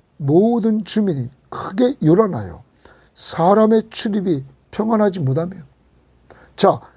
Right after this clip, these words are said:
하나님이 없고 가르치는 제사장도 없고 율법도 없을 때 그들의 삶은 크게 요란하여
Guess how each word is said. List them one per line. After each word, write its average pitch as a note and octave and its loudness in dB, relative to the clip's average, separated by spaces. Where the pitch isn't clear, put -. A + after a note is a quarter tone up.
하나님이 B3+ 4
없고 G3 2
가르치는 A#3 2
제사장도 A3 4
없고 F#3 2
율법도 A#3+ 0
없을 A3 0
때 G#3 6
그들의 C4 2
삶은 G#3+ -4
크게 B3+ -2
요란하여 F3 2